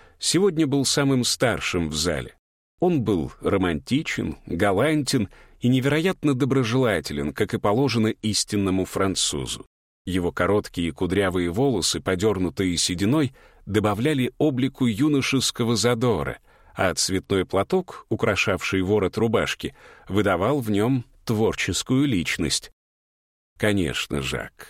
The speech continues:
я понимаю, о чем ты. В кино показан самый крайний случай. Это все спецэффекты для зрелищности. Кто-то бьется в истерике, катается по полу,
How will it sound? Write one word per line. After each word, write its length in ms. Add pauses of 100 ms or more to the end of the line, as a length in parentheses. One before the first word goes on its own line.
(120)
я 360 (200)
понимаю, 540 (100)
о 100
чем 400
ты. 160 (420)
В 100
кино 260
показан 540
самый 480
крайний 560
случай. 680 (320)
Это 220
все 440
спецэффекты 840
для 260
зрелищности. 960 (400)
Кто-то 360
бьется 540
в 120
истерике, 640
катается 640
по 180
полу, 540